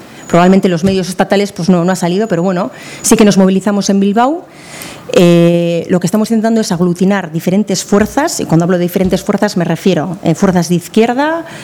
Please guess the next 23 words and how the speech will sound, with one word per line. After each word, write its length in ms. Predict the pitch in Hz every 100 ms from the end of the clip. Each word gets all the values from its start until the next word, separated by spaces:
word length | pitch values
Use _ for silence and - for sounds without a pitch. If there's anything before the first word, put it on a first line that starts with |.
| - -
de 80 |
no 60 | 170
izquierda, 400 | 175 - 226 247
quiero 180 | 247 185
decir, 220 | 165 165
eh, 880 | - 165 160 160 160 156 156 156 156 160
sindicatos, 920 | 175 175 185 233 233 320 381 - -
eh, 200 | - 240 330 - - - - - - -
para 240 | 185 180
lo 100 | 180
que 80 | 180
es 140 | 226 226
dar 120 | 233
una 180 | 240 220
respuesta 540 | 202 - 226 208 190
unitaria 440 | 180 180 214 247
y 80 | 240
una 100 | 196
respuesta 420 | 185 170 185 -
como 260 | 175 185 180
pueblo 480 | 208 294 349 453 494 - - - - - - - - -
hacia 200 | 180 170
Cataluña, 540 | 156 156 165 151 143